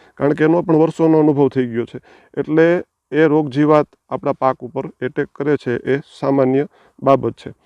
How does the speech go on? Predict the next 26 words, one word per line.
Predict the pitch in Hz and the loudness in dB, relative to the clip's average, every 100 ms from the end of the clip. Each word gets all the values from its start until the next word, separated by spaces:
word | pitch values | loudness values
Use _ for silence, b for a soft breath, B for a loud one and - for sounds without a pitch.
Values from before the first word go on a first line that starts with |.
| b b b b b | b b b b b
વધુ | 120 135 185 | -4 2 4
માત્રામાં | 190 180 180 185 185 | 4 2 0 0 0
નાઇટ્રોજન | 175 175 175 170 175 | 0 -2 -4 -2 0
લેવાથી | 165 175 170 175 | 0 0 0 -2
છોડ | - 156 170 165 | -4 -2 -2 -2
છે | - | -2
વધુ | 165 139 139 | 0 0 2
માત્રામાં | 170 165 127 165 170 | 2 2 2 2 2
જમીનમાંથી | 131 151 165 165 151 | 0 0 2 0 -2
પાણી | - 147 160 147 | -2 0 2 0
પણ | 120 | -4
ખેંચે | 110 120 - 117 | -8 -10 -10 -12
છે, | - - B B - | -14 -20 B B -4
એટલે | 131 | 0
વધુ | 127 120 160 | 0 2 2
માત્રામાં | 160 160 165 160 | 2 2 0 0
પાણી | 139 147 156 | 2 0 0
ખેંચવાથી | 170 165 170 151 147 - b b | -4 -2 -2 -2 -4 -8 b b
આપણો | - 139 156 | -4 -2 -2
છોડ | 147 - 151 165 | -4 -2 0 0
છે | - 160 | 0 -2
એકદમ | 156 156 | 0 0
નરમ | 127 131 147 120 | 0 2 2 0
થઈ | 117 | -4
જાય | 110 107 | -4 -8
છે. | - | -12